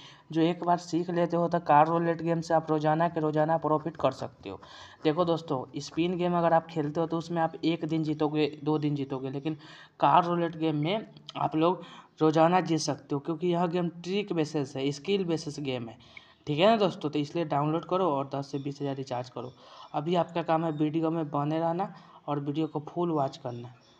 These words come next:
ठीक है ना। तुम्हारा भाई तो कंटिन्यू पर कंटिन्यू अभी गेम प्ले कर ही रहा है,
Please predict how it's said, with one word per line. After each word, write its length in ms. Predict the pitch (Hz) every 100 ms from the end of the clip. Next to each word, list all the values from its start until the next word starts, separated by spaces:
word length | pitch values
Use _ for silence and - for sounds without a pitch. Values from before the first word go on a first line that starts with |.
| _
ठीक 100 | -
है 60 | 175
ना। 60 | 156
तुम्हारा 300 | 147 147 156
भाई 140 | 160
तो 80 | 156
कंटिन्यू 380 | 151 151 147 156
पर 120 | 151
कंटिन्यू 380 | 156 151 143 151
अभी 140 | 151 143
गेम 200 | 147 147
प्ले 180 | 147 147
कर 160 | 143
ही 160 | 143 170
रहा 220 | 170 143
है, 140 | 143